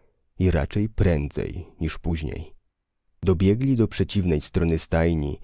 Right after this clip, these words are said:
i tam włożyli Marinie do pustego boksu. Dragomir zachrypłym głosem Zemira upewnił ich,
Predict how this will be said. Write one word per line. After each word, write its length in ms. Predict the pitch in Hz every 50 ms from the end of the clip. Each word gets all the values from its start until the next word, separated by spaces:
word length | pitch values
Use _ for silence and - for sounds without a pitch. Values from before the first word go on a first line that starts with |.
| - - - -
i 100 | 98 -
tam 240 | - 92 92 92 87
włożyli 420 | 90 87 87 92 95 92 87 87
Marinie 580 | 87 85 87 87 90 85 87 87 85 80 76 - - - - -
do 120 | - 82
pustego 420 | - - 87 - - 87 78 87 80
boksu. 480 | 73 87 82 - - - - - - - - - _ _ _ _ _ _ _ _ _ -
Dragomir 680 | 95 90 95 87 90 87 95 92 87 82 80 80 82 92
zachrypłym 640 | 87 90 82 - - - 98 - - 92 87 85 87
głosem 360 | 82 90 90 - - 92 87
Zemira 420 | 85 90 87 90 92 95 87 87 85
upewnił 600 | 82 80 - - 95 98 101 101 92 85 78 76
ich, 320 | 80 85 - - - -